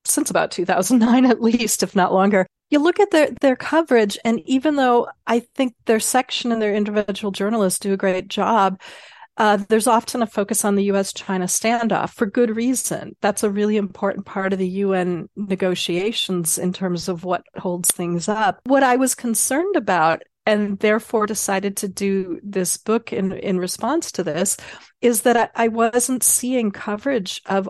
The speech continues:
all of these regions around the world that are affected. Now, obviously, I wasn't gonna be able to cover all regions and all climate crisis impacts. So I decided to focus on islands and on sea level rise. And then to return to Hawaii, what I noticed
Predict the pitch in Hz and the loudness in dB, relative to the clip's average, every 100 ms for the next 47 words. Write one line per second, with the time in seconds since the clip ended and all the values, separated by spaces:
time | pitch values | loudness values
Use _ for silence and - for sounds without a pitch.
0 | - 190 214 214 208 190 202 190 202 190 | -2 0 0 -2 -2 -2 -2 -2 -2 -4
1 | 190 175 175 170 180 170 180 180 165 175 | -2 -2 -2 -4 -4 -4 -4 -6 -6 -8
2 | - 277 - 185 190 190 180 196 208 208 | -2 -4 -2 -4 -2 -2 0 0 0 -2
3 | 208 190 185 202 202 190 185 180 180 170 | 0 -2 -2 -4 -2 0 0 -2 -4 -6
4 | - 202 190 196 180 180 151 175 - 214 | -4 -2 0 2 2 2 0 -4 -4 -2
5 | 220 233 - 190 - 175 180 - 180 175 | 0 -2 -2 -4 0 0 0 -6 -12 -10
6 | 180 - 156 160 - 226 233 196 - - | -10 -6 -6 -4 -6 -6 -4 -4 -4 -6
7 | - 196 196 196 180 180 - 190 196 190 | -4 -2 0 0 0 -2 -8 -6 -6 -6
8 | 185 165 156 160 214 - - _ _ _ | -4 -4 -2 -4 -4 -4 -6 _ _ _
9 | - 202 196 - - 277 196 165 151 139 | -2 0 0 0 2 2 2 2 2 0
10 | 170 - 208 208 202 226 208 - 214 202 | -2 0 2 2 0 -4 -4 -4 -6 -6
11 | 196 190 185 196 226 185 196 _ _ 208 | -8 -6 -2 0 2 2 -2 _ _ 0
12 | 214 208 208 214 214 214 - | 2 2 2 2 4 2 -2